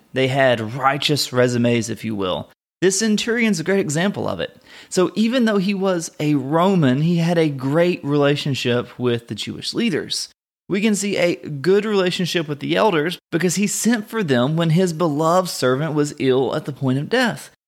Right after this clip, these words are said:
We don't know what kind of sickness his servant had, just that it was close to killing him. It says the Jews pleaded earnestly. They are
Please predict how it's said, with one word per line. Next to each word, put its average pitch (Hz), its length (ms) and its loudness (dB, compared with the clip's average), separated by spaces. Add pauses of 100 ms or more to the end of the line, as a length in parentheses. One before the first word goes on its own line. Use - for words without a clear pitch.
(160)
We 208 100 0
don't 220 200 2
know 196 140 4
what 185 260 0
kind 185 200 0
of 170 120 0
sickness 185 400 -2
his 180 140 -2
servant 185 380 0
had, 165 420 0
just 165 200 -4
that 170 140 2
it 180 120 0
was 156 160 -2
close 175 420 -2
to 127 120 -6
killing 220 440 0
him. 113 360 -8 (560)
It 190 140 0
says 214 240 2
the 196 100 0
Jews 190 380 -2 (100)
pleaded 170 400 -2 (180)
earnestly. 165 840 0
They 165 160 2
are 170 260 2